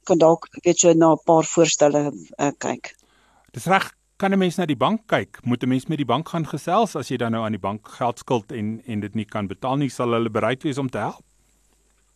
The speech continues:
Speaker 1: Ja, verseker, ons sal definitief voorstel dat mense wat sien, hy-, hier is 'n probleem aan die kom, eh, met die bank gaan praat. Dit is definitief 'n goeie tyd om dit te doen terwyl jy nog, ehm, 'n goeie kliënt is, eh, as ek dit so kan stel.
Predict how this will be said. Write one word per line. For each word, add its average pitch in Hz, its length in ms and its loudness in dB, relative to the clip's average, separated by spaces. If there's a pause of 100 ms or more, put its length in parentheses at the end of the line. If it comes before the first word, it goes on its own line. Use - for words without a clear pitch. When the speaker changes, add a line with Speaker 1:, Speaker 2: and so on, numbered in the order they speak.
(640)
Speaker 1:
Ja, 214 380 6
verseker, 262 640 4
ons 196 260 6
sal 196 280 4
definitief 254 600 4
voorstel 220 560 4
dat 180 220 2
mense 185 500 6
wat 160 220 2
sien, 226 320 2
hy-, 165 200 4
hier 160 260 2
is 165 140 2
'n 185 80 -2
probleem 160 440 2
aan 180 80 6
die 175 100 4
kom, 247 220 0 (420)
eh, 156 280 2
met 156 280 6
die 160 80 2
bank 139 260 0
gaan 139 180 -2
praat. - 460 -8 (560)
Dit 175 140 4
is - 180 -4
definitief 247 640 4
'n 190 40 0
goeie 220 320 2
tyd 196 280 2
om 175 80 4
dit 170 140 4
te 170 100 -2
doen 170 340 4
terwyl 156 380 2
jy 180 180 4
nog, 165 380 2 (380)
ehm, 151 420 2
'n 151 60 -4
goeie 190 320 2
kliënt 156 420 2
is, - 300 4
eh, 151 240 2
as 143 180 4
ek - 80 -4
dit 175 120 -2
so 202 140 0
kan 208 160 -2
stel. 220 320 2